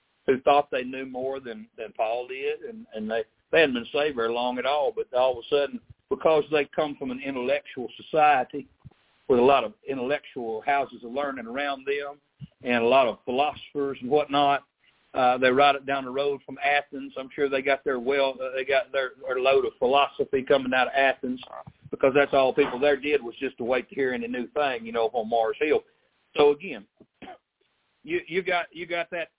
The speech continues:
element in the church, and then you've got this, you got this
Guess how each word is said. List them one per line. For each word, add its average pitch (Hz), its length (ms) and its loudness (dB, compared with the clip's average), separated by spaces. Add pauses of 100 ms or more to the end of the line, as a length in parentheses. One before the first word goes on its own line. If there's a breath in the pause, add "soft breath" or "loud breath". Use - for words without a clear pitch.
(100)
element 143 440 -4
in 135 120 -12
the 120 100 -12
church, 131 380 -4 (920)
and 151 120 2
then 165 140 0
you've 170 220 -2
got 165 240 2
this, 156 160 -6 (880)
you 160 140 -6
got 170 240 2
this 160 140 -4